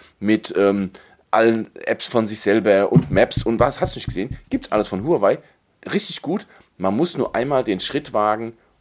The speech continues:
um alles umzuziehen von Google oder von I O S eben zu Huawei. Dann wird's aber auch an nichts fehlen. Ich bin echt überlegen, ob ich's mal wieder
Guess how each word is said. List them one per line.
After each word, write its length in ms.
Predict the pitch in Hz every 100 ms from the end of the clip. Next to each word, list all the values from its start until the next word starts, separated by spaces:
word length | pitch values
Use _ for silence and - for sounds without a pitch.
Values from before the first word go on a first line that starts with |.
| -
um 180 | 107 -
alles 420 | 92 104 101 - _
umzuziehen 720 | 117 127 - 110 - 85 78 87
von 380 | - 101 120 101
Google 380 | 110 110 104
oder 460 | 101 87 87 87 85
von 200 | 85 90
I 180 | 69 95
O 80 | 90
S 340 | 101 110 - -
eben 260 | 104 104
zu 220 | - 104
Huawei. 460 | 123 127 85 85 117 - _ _
Dann 160 | - 92
wird's 240 | 104 -
aber 160 | 113 90
auch 160 | 76 76
an 80 |
nichts 240 | 104 - -
fehlen. 480 | - 135 90 80 - _ _ _ _ _ _
Ich 100 | -
bin 140 | - 104
echt 140 | 139
überlegen, 240 | 127 127
ob 80 | 101
ich's 100 | 113
mal 140 | 107 98
wieder 240 | 104 95